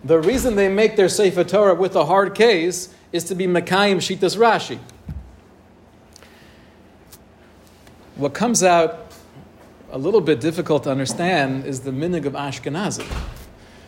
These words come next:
Ashkenazim, so we say, really we paskin like Rashi, but we try to be medakdek,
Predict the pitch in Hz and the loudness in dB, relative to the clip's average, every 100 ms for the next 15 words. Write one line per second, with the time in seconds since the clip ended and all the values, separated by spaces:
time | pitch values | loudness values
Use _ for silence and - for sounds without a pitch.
0 | - - - - - - - - 143 196 | -20 -20 -20 -20 -16 -14 -10 -8 -4 -2
1 | 233 160 151 147 147 147 143 147 151 139 | -2 2 2 4 2 0 -4 -6 -8 -8
2 | 147 135 143 135 160 170 175 165 226 269 | -6 -4 -2 -2 0 0 0 0 -2 -4
3 | 240 180 190 185 185 165 135 113 104 - | -2 0 0 0 -2 -2 0 -2 -2 -2
4 | 165 240 277 262 - - - - - 190 | -2 -2 -4 -8 -14 -20 -20 -20 -8 -2
5 | 196 196 202 185 196 196 175 165 185 196 | -2 0 0 2 4 4 2 2 2 2
6 | 196 180 165 156 - | 0 2 4 2 -2